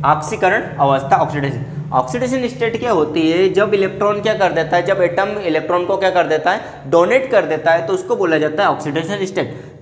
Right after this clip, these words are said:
एस block के जितने elements हैं वो शो करते हैं कौन सी? प्लस वन ऑक्सीडेशन स्टेट। अब क्या होता है,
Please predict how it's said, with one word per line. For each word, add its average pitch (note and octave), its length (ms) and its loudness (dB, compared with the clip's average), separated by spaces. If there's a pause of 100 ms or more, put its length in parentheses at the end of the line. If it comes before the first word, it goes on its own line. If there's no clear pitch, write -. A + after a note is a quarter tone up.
(140)
एस A3+ 280 2
block A3+ 280 0
के A3+ 60 4
जितने A3 380 -2
elements F3+ 500 0
हैं F#3 120 4
वो G3 180 4
शो A#3 240 0
करते F3+ 320 -2
हैं F3 100 -4
कौन E3+ 180 -2
सी? A#3 440 -6 (180)
प्लस D3+ 360 2
वन G3+ 220 2 (260)
ऑक्सीडेशन D3 640 -2 (100)
स्टेट। - 400 -6 (200)
अब A3+ 120 2
क्या C4+ 200 0
होता F#3 320 2
है, E3 540 0